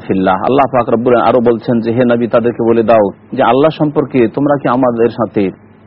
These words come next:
আহ, তর্ক বিতর্ক করছো? ওয়া হুয়া রাব্বুনা, অথচ তিনি আমাদের প্রতিপালক, ওয়া রাব্বুকুম, এবং তোমাদেরও প্রতিপালক। ওয়ালানা আমালুনা, আমাদের আমল আমাদের কাছে থাক, আমরা যেইভাবে কাজ করছি, আমল করছি, সেটা আমাদের থাক।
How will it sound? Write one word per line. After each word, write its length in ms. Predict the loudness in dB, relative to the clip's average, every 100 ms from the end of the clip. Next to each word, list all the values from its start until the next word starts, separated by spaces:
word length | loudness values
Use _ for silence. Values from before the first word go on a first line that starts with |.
| -4
আহ, 320 | 0 2 0 0
তর্ক 260 | 0 0 0
বিতর্ক 440 | 0 0 0 0
করছো? 280 | 0 0 0 -2 -6 -12 0
ওয়া 100 | 2
হুয়া 180 | 4 4
রাব্বুনা, 500 | 4 0 0 0 0
অথচ 640 | -2 -2 -2 -2 -2 -2
তিনি 200 | 0 0
আমাদের 440 | 0 0 0 0 0 -2
প্রতিপালক, 600 | -4 -2 0 2 2 -2 -8 -10 0
ওয়া 100 | 0
রাব্বুকুম, 400 | 2 0 -2 -2
এবং 160 | -2
তোমাদেরও 460 | 0 0 2 2 2
প্রতিপালক। 600 | 0 -2 0 0 2 -2 -6 -20 -6
ওয়ালানা 380 | 0 2 2 2
আমালুনা, 760 | 2 2 2 2 2 2 2 2
আমাদের 480 | 2 0 2 2 2
আমল 300 | 2 0 0
আমাদের 340 | 0 0 0
কাছে 240 | 0 -2
থাক, 360 | -4 -4 -8 -10 -12 -4
আমরা 300 | 0 2 4
যেইভাবে 400 | 2 2 0 0
কাজ 220 | 0 -2 0
করছি, 260 | -2 0 0
আমল 260 | 2 2
করছি, 320 | 0 -2 -2 -6 -2
সেটা 200 | 0 2
আমাদের 360 | 2 2 2 0 -6 -20 -10
থাক। 220 | -2 -2